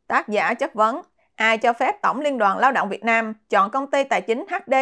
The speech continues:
Sài Gòn, Shopee, Tiki độc quyền cung cấp dịch vụ cho hàng triệu người lao động nghèo? Vì lẽ gì mà Tổng Liên đoàn Lao động Việt Nam lại giúp công ty tài chính H D Sài Gòn, Shopee, Tiki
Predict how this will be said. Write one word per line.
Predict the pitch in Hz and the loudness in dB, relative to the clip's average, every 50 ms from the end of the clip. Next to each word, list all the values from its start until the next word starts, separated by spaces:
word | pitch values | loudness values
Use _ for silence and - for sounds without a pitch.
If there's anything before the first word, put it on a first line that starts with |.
| 262 | 0
Sài | 262 - 226 196 | 0 0 -2 2
Gòn, | 175 202 196 180 - - - _ _ _ _ | 4 4 4 2 2 -4 -12 _ _ _ _
Shopee, | - - 247 277 - 214 220 220 214 214 208 202 _ _ _ - | -4 -2 -2 0 2 2 2 2 2 2 -2 -6 _ _ _ -8
Tiki | 294 320 - - 247 233 226 226 214 202 202 _ _ _ | -8 -8 -4 -2 0 2 2 2 -2 -4 -10 _ _ _
độc | - 220 214 208 - | 0 0 0 0 0
quyền | 202 220 214 208 202 | -2 -4 -2 -4 -4
cung | - 294 277 | -6 -6 -2
cấp | - 311 349 - | -2 -4 -2 -2
dịch | 226 220 202 | -2 -4 -2
vụ | - 185 202 165 285 - - - _ _ _ - | 0 2 4 4 4 2 0 -6 _ _ _ -2
cho | 294 302 | 0 0
hàng | 320 277 208 190 180 | 0 0 -4 -4 -4
triệu | - 208 175 143 196 | -4 -4 -2 -2 -4
người | 208 208 202 196 | -2 -2 -2 -2
lao | 196 208 247 269 | 0 2 2 2
động | 226 - - 208 | 0 -2 -4 -2
nghèo? | 208 202 190 170 123 196 - _ _ _ _ _ _ _ _ _ _ _ _ _ | -2 -2 -2 -2 -4 -8 -18 _ _ _ _ _ _ _ _ _ _ _ _ _
Vì | - 185 226 220 220 | -2 0 0 2 2
lẽ | 208 202 180 | 2 0 0
gì | 277 214 220 214 208 202 190 196 _ _ - | 0 0 0 0 0 0 -2 -4 _ _ -8
mà | 226 214 220 208 | -2 2 2 2
Tổng | 208 - 190 185 254 302 | 4 2 0 0 0 -2
Liên | 302 302 285 | -4 -4 -2
đoàn | 220 202 196 196 | 0 0 0 2
Lao | 202 247 269 | 2 0 0
động | 226 185 190 | 0 0 -2
Việt | 202 202 - - | -4 -6 -4 -2
Nam | 226 226 226 220 208 208 _ _ _ _ | 0 0 0 0 -2 -6 _ _ _ _
lại | - 196 202 196 208 214 | -4 0 0 2 2 0
giúp | 226 359 381 - | -2 -4 -6 -4
công | - 285 285 285 | -4 -4 -4 -2
ty | 285 294 269 269 | 0 0 0 0
tài | 269 208 180 | -2 -4 -6
chính | 180 _ - 214 226 285 370 - _ | -6 _ -6 -6 -6 -6 -10 -8 _
H | - 294 - - _ - | -4 -4 -4 -6 _ -2
D | 226 269 269 269 | 0 0 0 0
Sài | 269 - 214 190 | -2 -4 -4 0
Gòn, | 185 202 196 196 175 202 - _ _ | 2 2 2 2 0 -4 -10 _ _
Shopee, | - - - - 254 - - 233 233 220 220 202 202 _ _ _ _ _ | -20 -8 -4 -4 -4 -2 0 0 0 0 0 -2 -8 _ _ _ _ _
Tiki | - 381 392 - - 262 240 226 208 202 | -10 -10 -6 -2 0 2 2 2 0 -4